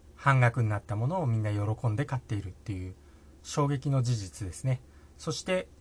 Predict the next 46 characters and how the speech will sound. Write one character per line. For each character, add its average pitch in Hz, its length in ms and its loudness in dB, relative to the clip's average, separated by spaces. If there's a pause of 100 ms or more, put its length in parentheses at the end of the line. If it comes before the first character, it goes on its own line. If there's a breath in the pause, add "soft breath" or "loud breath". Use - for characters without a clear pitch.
(100)
実 - 260 -4
際 156 180 2
に 156 120 0
ス - 180 -2
ー 127 100 2
パ 110 140 2
ー 101 60 -2
で 127 280 0
働 104 420 -2
い - 20 -6
て - 120 -4
い 139 100 0
る 139 100 0
人 127 220 -2
は 160 200 4 (1800 loud breath)
絶 131 240 2 (140)
対 147 240 2
に 175 280 -2 (120)
半 131 320 2
額 117 220 2
に 104 60 0
な 101 100 -4
っ - 40 -10
て - 140 -4
も 147 240 0 (600)
半 120 240 2
額 113 220 0
に 101 60 -2
な 101 100 -4
ら 107 80 -2
な 104 140 -4
く - 80 -20
て 185 80 -4
も 147 180 -2 (1300 loud breath)
揚 123 80 4
げ 120 100 8
物 107 380 2 (120)
類 101 240 -2
は 139 140 2
絶 113 240 -2
対 - 180 -4
に 151 80 -2
買 127 160 2
わ 131 60 6
な 120 100 2
い 95 100 -8